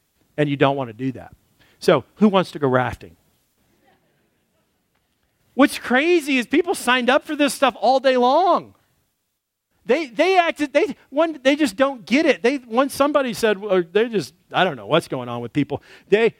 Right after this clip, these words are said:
so we get in their boat one day and they're like, "Does this river go in a loop? Like, do we come back?" I'm like,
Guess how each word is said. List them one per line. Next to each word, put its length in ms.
so 160
we 140
get 140
in 60
their 80
boat 240
one 160
day 180
and 80
they're 120
like, 160
"Does 140
this 180
river 220
go 180
in 60
a 40
loop? 360
Like, 160
do 60
we 80
come 240
back?" 420
I'm 80
like, 220